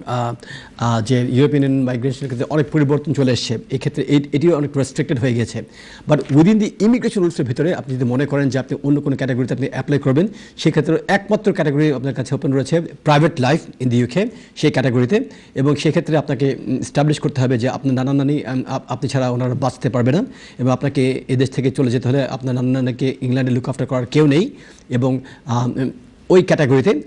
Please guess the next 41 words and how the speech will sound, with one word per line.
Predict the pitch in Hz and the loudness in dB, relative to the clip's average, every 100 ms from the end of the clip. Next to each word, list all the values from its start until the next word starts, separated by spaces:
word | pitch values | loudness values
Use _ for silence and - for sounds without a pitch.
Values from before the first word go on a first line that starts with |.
| 127 | -8
আপনি | - 139 131 | -6 -4 -2
ইংল্যান্ড | 131 143 | 0 0
থেকে, | 143 143 254 | 0 -2 -4
আহ, | - 120 120 120 - | -6 -6 -6 -6 -8
apply | 131 139 131 | -2 -2 0
করছেন | 113 202 208 | -2 -2 -2
for | 135 113 | -2 0
the | 123 | -2
extension | - 143 123 107 98 - - - 127 | -2 0 0 -2 -8 -16 -20 -2 4
as, | 143 123 - | 4 2 -2
উম, | 127 135 135 139 - 147 - | -2 -2 -2 -4 -6 -8 2
to | 156 | 4
look | 143 151 | 6 2
after | - 131 | 0 0
them | 117 107 | -2 -6
and | 117 127 120 | -6 -6 -4
as | 117 | -2
a | |
part | 135 131 | -2 -2
of | 120 | -2
the | - | -2
family। | 117 113 110 - | -4 -4 -6 0
এই, | 160 117 - - - | 0 0 -6 -20 0
তবে | 170 180 | 2 4
এক্ষেত্রে | 165 196 190 220 269 - - - - | 2 0 2 2 2 -6 -20 -20 -4
মানে | 127 131 - | 0 2 2
এটি | 175 175 - - - | 2 2 -2 -2 2
এক-, | 165 - | 2 0
একেবারেই | 151 240 214 247 285 | 2 4 4 4 2
আপনাকে | 233 202 156 | 0 -2 -2
establish | - 170 165 147 | -2 0 0 -2
করতে | 139 | 0
হবে, | 165 156 147 | 2 2 0
it | 127 | -2
is | 139 | -2
an | 143 127 | -2 0
exception | - 208 196 | -2 2 2
to | 147 | 2
the | 139 | 2
immigration | 127 117 - 117 | 0 0 -4 -6
rules, | 113 | -8